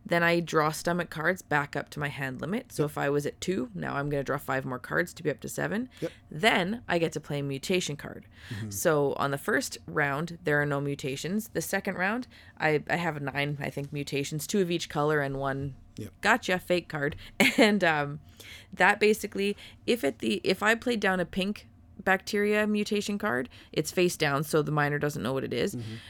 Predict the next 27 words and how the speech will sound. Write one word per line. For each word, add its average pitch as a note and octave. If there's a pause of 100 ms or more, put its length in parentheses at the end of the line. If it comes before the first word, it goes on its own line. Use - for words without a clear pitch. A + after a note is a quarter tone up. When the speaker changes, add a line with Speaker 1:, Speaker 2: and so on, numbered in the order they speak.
(160)
Speaker 1:
If E3+
at F3+
the -
end G#3
of, F3+
uh, D3+
the D3+
miner's D3+
next D3
turn, F3+
if D3+
it D#3+
was D3+
a C#3
pink G3
bacteria D3+ (260)
that, C#3+
um, C#3
attacked F3
him E4 (160)
and D3
I C#3+
had D#3+
that - (140)
pink G#3
mutation G#3
card, -